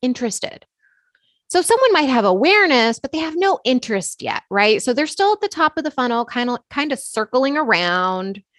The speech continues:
And then they go further and further down the funnel. So maybe you hold a webinar. Maybe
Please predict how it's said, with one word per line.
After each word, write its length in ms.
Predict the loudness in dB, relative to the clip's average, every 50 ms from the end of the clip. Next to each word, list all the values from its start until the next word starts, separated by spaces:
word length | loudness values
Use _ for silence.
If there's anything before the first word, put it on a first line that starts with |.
| _ _ _ _ _ _ _ _ _ _ _ _ _ _ -2
And 180 | 0 2 2 4
then 160 | 4 4 4
they 120 | 2 2
go 240 | 2 2 2 2 2
further 480 | 2 -2 -2 0 0 0 2 2 0 0
and 120 | -2 -4
further 300 | -4 -4 -4 -4 -2 -2
down 220 | -2 -2 -4 -4 -6
the 80 | -8
funnel. 340 | -6 -4 -2 0 2 0 0
So 320 | 0 -2 -6 -6 -6 -8 _ _
maybe 300 | -2 0 2 2 2 2
you 160 | 2 2 0 0
hold 260 | 0 -2 -2 -2 -2
a 40 | -2
webinar. 580 | 0 2 2 2 2 0 0 -2 -4 -4 -6 -10 _ _ _ _ _ _ _ _ _ _ _ _ _ _ -10
Maybe 800 | -8 -6 -4 -2 0 0 0 0 -2 -4 -4 -4 -4 -4 -6 -6